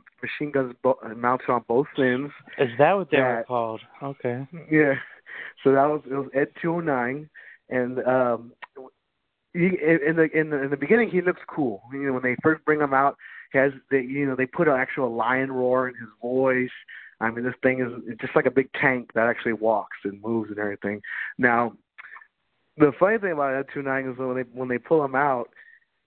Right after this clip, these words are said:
Speaker 1: he comes out, he starts shooting up RoboCop. You know, he's doing a pretty good job shooting missiles at him and everything on probably, like, the fiftieth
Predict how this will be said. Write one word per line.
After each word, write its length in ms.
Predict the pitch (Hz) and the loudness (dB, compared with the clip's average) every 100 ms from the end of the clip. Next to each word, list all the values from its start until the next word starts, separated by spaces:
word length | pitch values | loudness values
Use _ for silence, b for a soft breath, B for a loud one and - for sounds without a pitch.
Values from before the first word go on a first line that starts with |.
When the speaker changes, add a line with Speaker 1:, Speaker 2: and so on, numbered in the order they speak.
| _ | _
Speaker 1:
he 100 | 151 | -12
comes 300 | 143 175 160 | 0 2 4
out, 180 | 151 143 | 2 0
he 80 | 139 | -2
starts 220 | - 147 - - | 0 0 -2 -6
shooting 340 | 147 143 139 | -4 -4 -2
up 220 | 131 123 127 | -4 -2 0
RoboCop. 600 | 131 131 131 127 127 135 | 0 0 0 2 2 0
You 80 | |
know, 80 | 135 | -2
he's 80 | 135 | 0
doing 280 | 165 175 156 | 0 -2 -4
a 40 | 131 | -4
pretty 220 | 156 147 | -2 0
good 200 | 143 127 | 0 2
job 340 | 120 120 123 - _ 131 _ - | 2 4 0 -4 _ -20 _ -10
shooting 200 | 131 127 | -6 -4
missiles 380 | 123 120 - 120 | -2 -4 -2 2
at 120 | 113 | 4
him 60 | 113 | 2
and 60 | 113 | 0
everything 380 | 113 113 117 120 | -2 -2 -6 -2
on 340 | 120 123 127 123 B B B | 2 2 2 -6 B B B
probably, 200 | 131 123 | 4 4
like, 100 | 120 | 2
the 80 | 113 - | -4 0
fiftieth 320 | 139 123 131 | 0 2 0